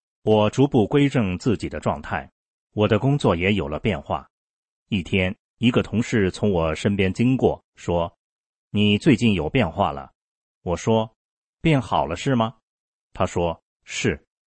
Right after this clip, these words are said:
工作状态不一样了。”这时候我突然意识到，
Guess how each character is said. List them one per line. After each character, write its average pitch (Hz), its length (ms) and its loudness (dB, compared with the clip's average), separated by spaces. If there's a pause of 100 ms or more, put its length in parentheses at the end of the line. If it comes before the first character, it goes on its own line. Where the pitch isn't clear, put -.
(320)
工 170 200 4
作 127 220 4
状 147 180 0
态 95 300 0
不 127 180 0
一 80 140 -4
样 117 240 -2
了。” 67 160 -10 (1200)
这 120 140 4
时 110 160 2
候 104 220 0
我 92 180 2
突 - 200 -4
然 107 200 2
意 120 100 0
识 82 160 -8
到， 76 240 -4